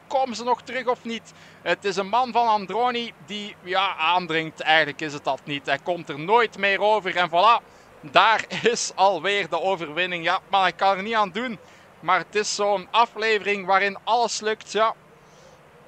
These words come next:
Vendram wint hier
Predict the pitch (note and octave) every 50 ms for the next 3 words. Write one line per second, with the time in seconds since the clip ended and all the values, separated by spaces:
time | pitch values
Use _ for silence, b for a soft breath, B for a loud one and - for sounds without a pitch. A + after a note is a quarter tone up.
0 | - - - - - - - - - C3 A#2+ A#2 D3 E3 F3 E3+ C#3+ E3 E3+ G3+
1 | A3+ A#3 G#3+ G3+ F#3+ F3 E3 D#3+ G#3 A#3 A3 G3+ - - F3+ G3+ G#3 G#3 G3+ G3+
2 | F#3+ E3+ - -